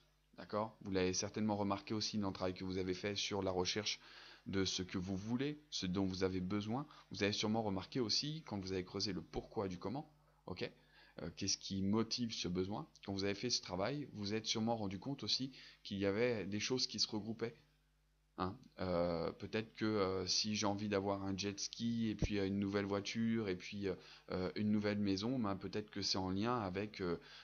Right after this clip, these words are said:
euh, je ne sais pas, la considération, la considération de moi-même.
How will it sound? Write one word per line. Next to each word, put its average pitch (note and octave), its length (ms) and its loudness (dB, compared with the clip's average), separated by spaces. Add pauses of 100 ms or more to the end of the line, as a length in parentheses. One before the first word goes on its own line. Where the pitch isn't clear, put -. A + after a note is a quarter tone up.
(140)
euh, F2 200 0
je F#2 120 -2
ne F#2 60 -2
sais F#2 160 -2
pas, G2+ 280 0
la F#2+ 120 0
considération, G#2 800 -4 (360)
la - 80 -8
considération F#2+ 880 -2
de F#2 120 -2
moi-même. G2+ 440 0